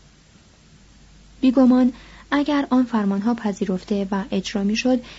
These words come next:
چین با سرعت و در عین حال مسالمت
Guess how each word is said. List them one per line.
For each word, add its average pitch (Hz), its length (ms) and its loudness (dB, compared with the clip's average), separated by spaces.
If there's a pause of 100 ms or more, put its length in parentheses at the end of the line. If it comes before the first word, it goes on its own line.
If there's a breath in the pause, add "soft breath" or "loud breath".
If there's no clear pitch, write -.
(140 loud breath)
چین 311 320 2
با 247 160 2
سرعت 202 540 -4
و 190 140 0
در 185 180 -4
عین 185 260 -2
حال 254 380 0 (280 loud breath)
مسالمت 226 640 4